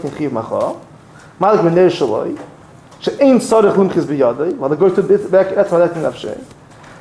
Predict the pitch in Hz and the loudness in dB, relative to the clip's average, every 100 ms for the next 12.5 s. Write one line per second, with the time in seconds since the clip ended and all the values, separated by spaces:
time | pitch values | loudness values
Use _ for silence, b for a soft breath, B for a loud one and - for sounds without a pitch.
0 | B - - 311 339 302 240 240 226 220 | B -6 0 2 4 2 2 2 2 2
1 | - - 294 330 - 220 247 254 233 214 | -2 0 2 2 2 2 2 2 2 4
2 | 277 254 226 196 202 - 277 226 220 208 | 4 4 2 0 -4 0 0 2 0 0
3 | 208 214 240 208 202 165 202 208 - 202 | 2 4 4 4 4 4 4 4 2 2
4 | 180 151 - 131 131 - 120 104 - - | 2 -2 -6 -8 -8 -8 -8 -8 -12 -20
5 | - - - - B B B 151 208 175 | -20 -20 -20 -20 B B B 2 4 4
6 | 180 202 165 147 131 165 196 185 170 151 | 4 2 2 2 2 2 2 2 2 2
7 | 131 - - - - - 180 240 180 156 | 0 -2 -14 -18 -18 -14 -4 -2 0 -2
8 | 151 156 180 196 160 156 151 151 147 143 | -4 -2 0 2 2 2 2 2 -2 -6
9 | - - - B B B B B - - | -14 -20 -20 B B B B B -20 -20
10 | - 370 381 311 285 185 156 160 160 156 | -12 0 4 6 6 4 4 2 2 0
11 | 170 165 156 160 160 156 156 170 214 170 | 0 0 0 0 0 0 0 0 2 2
12 | 160 156 151 151 | 2 2 -2 -4